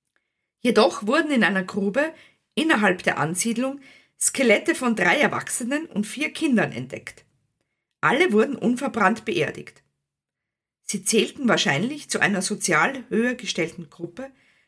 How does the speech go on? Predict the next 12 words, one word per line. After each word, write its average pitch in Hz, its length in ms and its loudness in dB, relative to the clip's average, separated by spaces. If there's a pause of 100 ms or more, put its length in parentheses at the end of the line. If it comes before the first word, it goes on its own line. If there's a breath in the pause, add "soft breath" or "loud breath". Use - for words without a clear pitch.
(140 soft breath)
denn 214 160 6
sie 214 180 0
trugen 220 460 -2
mehrere 180 460 0
Ohr- 147 260 0
und 233 140 -6
Fingerringe. 165 600 -4 (1300)
Neueste 220 560 2
Forschungen 196 600 -4
erlauben 165 500 -2
die 190 140 -4
Annahme, 165 580 -6